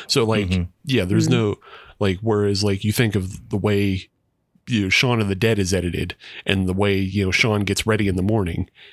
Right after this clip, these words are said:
Speaker 1: it's, like, five
Speaker 2: Yeah.
Speaker 1: quick cuts and then
Speaker 2: Pow, pow,
Speaker 3: Right.
Speaker 1: the
Speaker 2: pow,
Speaker 1: entire
Speaker 2: yeah.
Speaker 3: Yeah,
Speaker 1: morning's
Speaker 3: everything's,
Speaker 1: over.
Speaker 3: like, implicated
Speaker 1: Mm-hmm.
Speaker 3: too, yeah,
Speaker 1: Yeah.
Speaker 3: like, of what's actually happening,
Speaker 1: Yeah.
Speaker 3: yeah.
Speaker 1: So,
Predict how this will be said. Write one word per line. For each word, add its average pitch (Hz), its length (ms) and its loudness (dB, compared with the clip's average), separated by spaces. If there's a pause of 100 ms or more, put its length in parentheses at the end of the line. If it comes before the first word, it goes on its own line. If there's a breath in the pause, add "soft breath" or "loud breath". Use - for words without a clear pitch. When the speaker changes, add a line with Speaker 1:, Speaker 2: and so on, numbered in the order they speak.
(140 loud breath)
Speaker 1:
it's, - 160 0
like, 95 200 0
five 95 340 0
Speaker 2:
Yeah. - 20 -8
Speaker 1:
quick - 240 -2
cuts - 440 0 (300 loud breath)
and 110 160 2
then 104 180 2
Speaker 2:
Pow, 110 200 -2
pow, 127 220 -4
Speaker 3:
Right. - 100 0
Speaker 1:
the 127 40 4
Speaker 2:
pow, 131 160 2
Speaker 1:
entire 139 200 0
Speaker 2:
yeah. 131 60 2
Speaker 3:
Yeah, 113 40 2
Speaker 1:
morning's 127 400 2
Speaker 3:
everything's, 131 180 4
Speaker 1:
over. - 100 -2
Speaker 3:
like, - 120 -6
implicated 151 460 0 (140)
Speaker 1:
Mm-hmm. - 120 -4
Speaker 3:
too, 135 80 -2
yeah, 139 160 0
Speaker 1:
Yeah. 120 140 2
Speaker 3:
like, 135 300 -2
of 165 100 -4
what's 151 260 -4
actually - 360 -6
happening, - 340 -2
Speaker 1:
Yeah. - 60 2
Speaker 3:
yeah. - 120 -4 (400)
Speaker 1:
So, 110 300 0